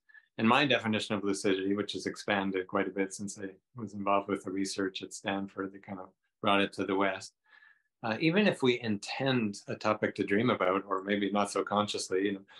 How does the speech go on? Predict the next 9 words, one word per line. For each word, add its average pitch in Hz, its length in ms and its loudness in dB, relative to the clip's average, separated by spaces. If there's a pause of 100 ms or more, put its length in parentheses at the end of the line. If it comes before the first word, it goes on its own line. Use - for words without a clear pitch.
(160)
we 113 80 2
watch 104 300 4
a 98 180 2
scary 104 400 2
movie 101 300 0
going 98 220 0
to 98 100 -6
bed, 98 400 0
or 92 200 -2